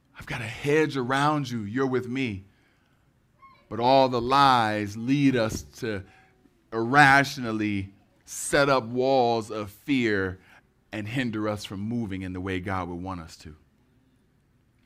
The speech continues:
But what he wants to use to break through that fear is not just power, might, and strength. That's why he,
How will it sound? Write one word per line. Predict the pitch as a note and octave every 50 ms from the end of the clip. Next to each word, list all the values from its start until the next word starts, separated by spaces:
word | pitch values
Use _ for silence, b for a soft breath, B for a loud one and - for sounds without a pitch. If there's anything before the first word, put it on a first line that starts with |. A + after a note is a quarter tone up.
| _ _
But | _ C3
what | B2+ B2+ B2 C3+
he | D#3 D#3+
wants | D#3 D3+ D3 C#3 C#3+
to | C#3 - A#2+
use | A#2+ C#3+ D#3+ E3 D3+ C3+ C3 B2
to | - - A2+
break | G#2 A2 C3+ C#3+ C#3+ C#3+ C#3+ C#3+
through | D3 C#3+ C#3
that | C#3 C3+ B2 B2 A#2+ A#2+ - _
fear | D#3+ D#3+ D3+ C3+ A#2 A2+ A2 G#2 G#2 B B B B B B B B B _ _ _ _ -
is | C3+ C3 A#2+
not | D3 D#3 E3 - - A#2
just | - - D#3 D3 B2 - - _
power, | - - - B2+ C#3 D3 D3 C#3+ C#3+ D3 C#3+
might, | C3+ B2+ B2+ B2+ C3 C#3 D3 D3+ D3+ D3 D3+
and | A#2+ A2+ G#2
strength. | - - - C#3+ D3+ D#3+ D#3+ D3+ D3
That's | C#3+ D3 C#3+ C#3+
why | C#3+ C#3+ C#3+ C#3+
he, | C#3+ C#3